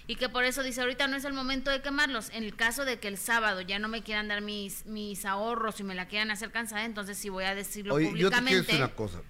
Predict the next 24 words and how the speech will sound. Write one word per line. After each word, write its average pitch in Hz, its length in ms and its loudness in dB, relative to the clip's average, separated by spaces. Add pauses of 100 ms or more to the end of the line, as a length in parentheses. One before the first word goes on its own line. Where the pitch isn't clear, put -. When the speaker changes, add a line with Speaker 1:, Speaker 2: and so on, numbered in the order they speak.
(120)
Speaker 2:
está 147 160 2
muy 151 140 2
complicado 101 500 -4
ese 95 160 -10
teatro, - 420 -12
¿eh? - 140 -8
Está, 127 480 4
eh, 127 340 0
es 131 120 -4
que 127 420 0
está 131 220 -2
muy 143 140 -2
complicado, 117 840 0 (520)
eh, 107 680 -2
meter 117 480 -2
dinero 120 600 0
en 110 180 -4
algo 120 320 -2
que 107 100 -6
no 107 140 -6
conoce 110 340 -8
a 104 60 -4
la 98 100 -4
perfección. 95 760 -8